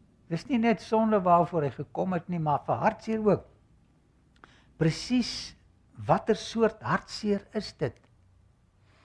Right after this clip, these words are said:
Die hartseer van 'n heelal omsingel hom, perilupos, hy is in die middel daarvan.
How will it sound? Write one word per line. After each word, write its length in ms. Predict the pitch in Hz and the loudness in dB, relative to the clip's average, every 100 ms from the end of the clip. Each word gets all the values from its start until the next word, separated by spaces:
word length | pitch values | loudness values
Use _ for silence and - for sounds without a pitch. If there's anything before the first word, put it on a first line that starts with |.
| _ _ - | _ _ -2
Die 120 | 127 | 0
hartseer 400 | 214 - 240 226 | 0 -2 -2 -2
van 220 | - 190 | 0 -2
'n 80 | 175 | 0
heelal 500 | 123 196 214 185 196 | 4 6 6 4 2
omsingel 680 | 175 156 - - 220 208 185 | 2 0 -4 -8 -2 2 2
hom, 220 | 143 101 - | 0 -4 -4
perilupos, 640 | 190 190 180 185 185 151 | 0 2 2 2 2 -2
hy 60 | 170 | -2
is 120 | 143 | -4
in 60 | 170 | -2
die 80 | 165 | 0
middel 360 | 165 220 226 | 2 4 4
daarvan. 440 | 202 139 - 117 | 4 2 -2 -12